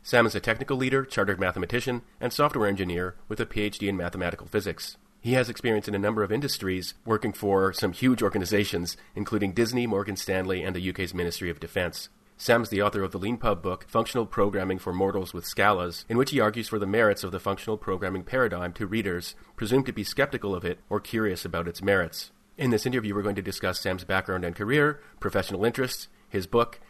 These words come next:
and at the end we'll talk a little bit about his experience using LeanPub to self-publish. So thank you to Sam for doing the Q and A for this Front Matter podcast, which everyone can find on the LeanPub website at leanpub dot com slash podcast slash front matter.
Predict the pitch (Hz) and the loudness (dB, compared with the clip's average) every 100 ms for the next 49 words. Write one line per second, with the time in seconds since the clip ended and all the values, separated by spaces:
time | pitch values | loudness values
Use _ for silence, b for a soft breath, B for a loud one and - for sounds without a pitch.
0 | b 127 135 139 120 117 117 - 98 - | b 4 4 6 2 2 -2 0 0 0
1 | 95 104 101 95 87 90 92 92 - 98 | -2 -2 0 -2 -2 -6 -6 -8 -10 -6
2 | 90 90 95 90 85 87 - 90 92 - | -6 -6 -8 -8 -6 -6 -4 -6 -6 -6
3 | 85 - 131 107 80 - - _ - 123 | -8 2 2 2 -4 -10 -18 _ 2 2
4 | 113 120 131 113 - 110 120 127 113 104 | 4 2 4 2 4 6 4 0 4 4
5 | 104 - 104 98 107 104 95 - 104 104 | 4 2 2 2 0 -2 -6 -2 -2 0
6 | 95 90 104 104 101 90 95 - - 123 | 0 2 4 4 2 0 0 -8 -6 0
7 | 117 120 113 123 - 98 101 98 92 95 | 2 4 2 0 0 2 2 0 0 -2
8 | 95 104 113 131 - 95 92 98 - - | -2 2 2 2 0 -2 -2 -6 -8 -2
9 | 110 107 123 123 123 107 95 95 - 101 | 0 2 0 2 0 0 0 0 -2 0
10 | 92 - 95 92 110 95 - 95 98 - | 0 0 -2 0 -2 -4 -4 -4 -4 -2
11 | 107 - 92 85 | -2 -2 -6 -6